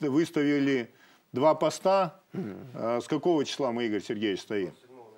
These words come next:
Speaker 1: Вот, э, Игорь Сергеевич может доложить, какие результаты работы на этих постах. Там в круглосуточном режиме работа ведётся. И самое главное,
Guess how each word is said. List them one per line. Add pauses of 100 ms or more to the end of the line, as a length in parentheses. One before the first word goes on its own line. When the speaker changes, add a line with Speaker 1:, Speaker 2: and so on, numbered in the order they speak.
(540)
Speaker 1:
Вот,
э,
Игорь
Сергеевич
может
доложить,
какие
результаты
работы
на
этих
постах. (460)
Там
в
круглосуточном
режиме
работа
ведётся.
И
самое
главное,